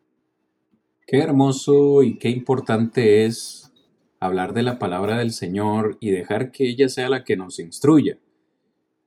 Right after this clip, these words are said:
Algo que siempre queremos recalcar en este programa es que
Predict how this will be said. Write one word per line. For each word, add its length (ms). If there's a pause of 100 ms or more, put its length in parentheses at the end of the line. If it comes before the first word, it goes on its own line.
(140)
Algo 300
que 280
siempre 460
queremos 380
recalcar 560
en 100
este 280
programa 580
es 100
que 460